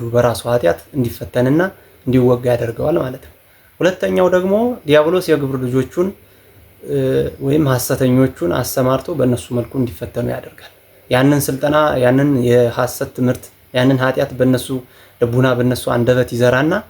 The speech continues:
በእነሱ አንደበት ተጠቅሞ ሌሎችን ሰዎች እንዲፈተኑ ያደርጋል ማለት ነው። ሁለተኛው ይሄ ነው። እንግዲህ እኛ አብዛኞቻችን የምንፈተንበት የመጀመሪያው ላይ ነው። ምክንያቱም ገና የኛ የራሳችንን ስሜት እንኳን ማሸነፍ ስላልቻለን አብዛኞቻችን እንግዲህ ኦርቶዶክሳውያኖች እንደምናውቀው ህይወታችን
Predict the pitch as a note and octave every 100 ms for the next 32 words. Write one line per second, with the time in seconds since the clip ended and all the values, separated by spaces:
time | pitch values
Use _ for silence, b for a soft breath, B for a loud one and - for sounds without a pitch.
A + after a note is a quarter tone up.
0 | b b b b b C3+ C3 C3+ C3 B2+
1 | A#2+ A#2 A#2 A#2+ - F3+ D3+ B2 A#2 -
2 | A2 A#2+ A#2 - - - A2+ - F2+ -
3 | A2+ A2+ A#2+ A#2 E3+ E3 B2 A2+ G#2+ A#2
4 | - C3+ F3+ E3 D3 A#2+ - b b b
5 | B2+ C#3 E3 E3+ E3+ F#3 C3 A#2 C3+ C#3+
6 | C#3+ D3 - D#3+ C#3+ C3 C3+ - C#3 D#3+
7 | E3 F#3+ - - C3+ A#2+ B2 C#3 C#3+ C3+
8 | B2+ B2+ A#2+ G#2+ - B B _ - C#3
9 | D#3+ D3 C#3 C3 B2+ B2+ B2+ A#2+ C3 -
10 | B2 A#2+ C3 A#2+ A#2+ B2 D#3 D3+ B2 -
11 | B2+ B2 - C3 B2+ B2+ D3+ E3+ F3 B2
12 | C#3+ D3+ D3 D3 C#3 D3 C#3 C#3 C#3 C#3
13 | C#3+ C3 D3 C3+ C#3+ C#3+ C3+ B2+ C3+ C3+
14 | B2+ B2 C3 C3 C#3 F#3